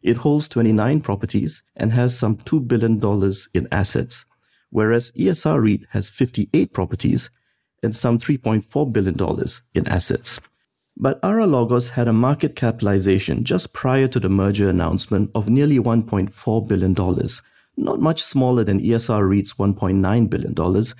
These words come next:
and sufficiently large to independently pursue acquisitions. More importantly, Ara Logos was trading at a lower yield than E S R reit, five point one percent versus six point one percent.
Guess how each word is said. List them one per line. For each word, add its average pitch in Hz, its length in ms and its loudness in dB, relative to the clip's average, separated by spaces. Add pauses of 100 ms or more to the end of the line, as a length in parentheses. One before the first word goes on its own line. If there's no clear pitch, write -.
(220)
and 156 140 2
sufficiently 175 500 0
large 117 420 0
to - 140 -2
independently 110 600 2
pursue 101 420 0
acquisitions. - 840 -2 (560)
More 240 180 2
importantly, 127 640 0
Ara 202 220 2
Logos 143 360 0
was 113 160 0
trading 117 380 2
at 104 140 -2
a 107 40 4
lower 110 300 4
yield 117 400 2
than - 240 -2
E - 60 0
S - 160 -4
R 80 160 0
reit, - 220 -4 (180)
five 165 300 -2
point 120 200 2
one 113 220 2
percent - 360 -4
versus 95 300 0
six - 160 -2
point 90 240 0
one 92 180 2
percent. - 400 -4